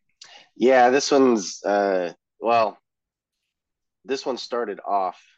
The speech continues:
as, you know, a, a me project and then adding people to it, where historically it was me joining someone else's project. So, um,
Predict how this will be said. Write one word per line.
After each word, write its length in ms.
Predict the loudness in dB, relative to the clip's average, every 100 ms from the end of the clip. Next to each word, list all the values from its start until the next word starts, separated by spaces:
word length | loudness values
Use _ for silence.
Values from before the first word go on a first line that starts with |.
| _ _ _ _ _ _ _ -12
as, 420 | -10 -12 -14 -14
you 80 | -12
know, 260 | -10 -12 -16 -14
a, 460 | -14 -14 -18 -12
a 20 | -10
me 260 | -8 -10
project 680 | -8 -6 -6 -4 -6 -6 -10 -20 -12
and 160 | -8
then 280 | -6 -6 -8
adding 320 | -6 -4 -4 -6
people 300 | -10 -12 -12
to 240 | -6 -4
it, 160 | -4 -8 _ _ -20 -20 -12 -2
where 460 | 0 0 0 -4 -10
historically 680 | -4 0 2 2 2 2 0
it 120 | -2
was 200 | -4 -4
me 300 | -4 -2 -2
joining 380 | -4 -6 -6 -8
someone 300 | -10 -10 -8
else's 320 | -8 -10 -14 -16
project. 520 | -12 -10 -10 -12 -10
So, 420 | -8 -6 -6 -8 _ _ _ _ _ -2
um, 440 | 0 -2 -4 -10